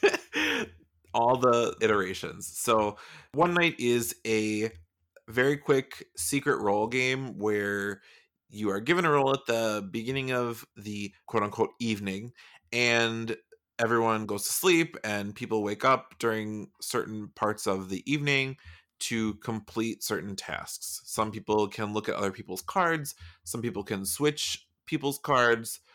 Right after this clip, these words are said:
some people do absolutely nothing, which is boring, and <laughs> some people are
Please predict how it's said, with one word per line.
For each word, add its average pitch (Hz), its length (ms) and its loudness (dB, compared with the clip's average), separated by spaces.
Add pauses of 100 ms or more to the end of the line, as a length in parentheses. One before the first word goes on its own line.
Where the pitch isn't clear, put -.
(280)
some 113 320 -2
people 104 680 2
do 104 200 -2
absolutely 104 400 -4
nothing, 131 400 -2
which 117 140 -6
is 107 80 -6
boring, 127 540 2 (380)
and 113 400 -4 (260)
<laughs> 196 120 4
some 143 400 0
people 139 380 4
are 110 340 2